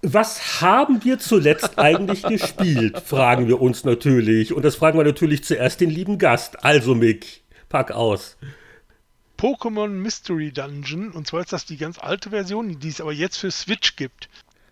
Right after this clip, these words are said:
Speaker 1: Ah, okay, ganz, ganz kurz für Nicht-Pokémon-Experten.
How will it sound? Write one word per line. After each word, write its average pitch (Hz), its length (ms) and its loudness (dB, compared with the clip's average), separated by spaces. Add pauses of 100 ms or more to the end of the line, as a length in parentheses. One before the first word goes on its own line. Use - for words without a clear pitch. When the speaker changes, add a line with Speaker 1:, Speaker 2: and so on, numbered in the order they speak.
(200)
Speaker 1:
Ah, 123 420 6
okay, 139 960 4
ganz, 185 400 0
ganz 190 260 0
kurz 220 260 0
für 185 360 2
Nicht-Pokémon-Experten. 151 1300 0